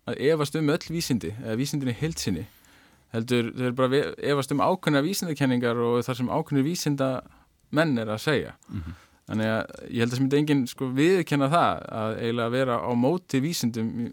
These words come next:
Speaker 1: í heild sinni.
Speaker 2: Mhm.
Speaker 1: Em, og, og hérna, heldur eru þau svona að velja sér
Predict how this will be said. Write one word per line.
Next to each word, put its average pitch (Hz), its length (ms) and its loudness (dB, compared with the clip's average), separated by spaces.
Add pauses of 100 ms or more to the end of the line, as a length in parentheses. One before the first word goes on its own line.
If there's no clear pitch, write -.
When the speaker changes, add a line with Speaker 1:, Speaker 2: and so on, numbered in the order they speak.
Speaker 1:
í 113 140 -4
heild 165 200 0
sinni. - 280 -8
Speaker 2:
Mhm. - 180 -4
Speaker 1:
Em, 101 440 -2 (880)
og, 110 440 -2
og 107 200 -6
hérna, 110 420 -2 (600)
heldur 120 280 0
eru 120 140 2
þau 117 80 0
svona 120 180 2
að 117 220 2
velja 160 420 2
sér 117 320 -2